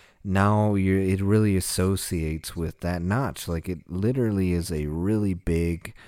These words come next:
um, staple in what an iPhone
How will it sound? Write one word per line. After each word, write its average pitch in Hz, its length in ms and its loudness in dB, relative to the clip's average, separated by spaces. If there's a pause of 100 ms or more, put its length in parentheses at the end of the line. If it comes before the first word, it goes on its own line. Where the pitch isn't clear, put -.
(520)
um, 80 440 0
staple - 760 -2 (200)
in 85 280 -2
what 87 340 0 (140)
an 85 160 -2
iPhone 85 640 0